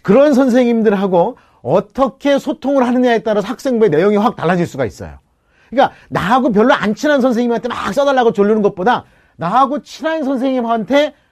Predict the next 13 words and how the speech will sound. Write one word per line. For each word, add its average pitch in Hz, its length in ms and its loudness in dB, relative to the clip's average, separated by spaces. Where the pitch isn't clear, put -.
한, 262 360 0
한두 254 340 -2
가지의 214 320 2
내용을 202 420 0
더 170 220 0
쓸 247 240 -4
수 240 140 -6
있도록 214 460 0
도움을 247 380 0
부탁하는 190 460 -6
게 196 100 -6
훨씬 262 300 -2
낫습니다. 113 540 -10